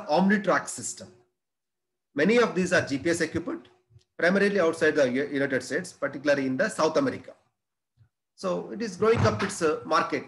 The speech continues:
Of course, it is a market strategy. And urban transit buses, not only the, uh, long range, but also the urban within the local transportation buses are finding applications of G P S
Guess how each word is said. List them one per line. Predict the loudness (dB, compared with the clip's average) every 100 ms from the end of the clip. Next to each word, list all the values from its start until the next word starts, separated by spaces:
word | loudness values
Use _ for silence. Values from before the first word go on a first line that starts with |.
| -10
Of | -10
course, | -8
it | -6
is | -4
a | -2
market | -2 0 -4
strategy. | -4 -4 -2 -2 -4 -10 -14 _ _ _ _ _ _ _ -4
And | 0
urban | 0 2 2 2
transit | 0 0 -2
buses, | -2 0 -2 -6 -12 -8
not | -4 0
only | 2 2 0 -2
the, | 0 0 -2 -6 -10 -12 -10 -2
uh, | 0 0 -2 -10 -20 _ _ _ _
long | 0 2 2
range, | 0 0 -6 -14 -6
but | 0
also | 0 0 0
the | 0 0
urban | 0 0
within | 0 -2 0
the |
local | 0 2 0 0 -4 -16 _ _ _ -6
transportation | -4 -4 -6 -6 -6
buses | -6 -6 -4
are | -2
finding | 0 0 0
applications | -2 -4 -8 -10 -8
of | -8 -2
G | 0
P | 0 -2
S | -4